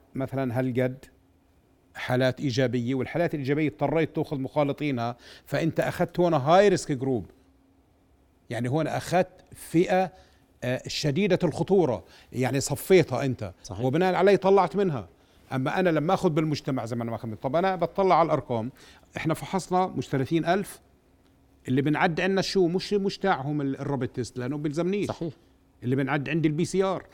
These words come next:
Speaker 1: فالبي سي آر في عمان لحالها ثلاثتاشر ألف وثمانمية وأربعة وعشرين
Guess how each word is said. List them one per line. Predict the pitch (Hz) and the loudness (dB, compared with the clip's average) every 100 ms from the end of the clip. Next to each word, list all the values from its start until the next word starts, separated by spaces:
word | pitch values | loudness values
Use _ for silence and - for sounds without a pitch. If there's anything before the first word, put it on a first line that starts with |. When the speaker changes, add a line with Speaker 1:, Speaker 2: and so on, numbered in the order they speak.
| - - | -20 -8
Speaker 1:
فالبي | - 147 190 | 0 2 2
سي | 190 196 | 4 4
آر | 165 | 4
في | - | 4
عمان | - 208 208 214 208 | 6 6 6 6 6
لحالها | - 175 170 185 202 - _ - | 4 4 4 2 -2 -10 _ -4
ثلاثتاشر | 170 - 196 185 - 147 | -2 -2 0 -2 -2 -4
ألف | 190 190 - | -2 -4 -6
وثمانمية | 156 156 165 190 175 | -8 -4 -2 -2 -2
وأربعة | 180 165 | -4 -4
وعشرين | 147 123 120 | -6 -8 -10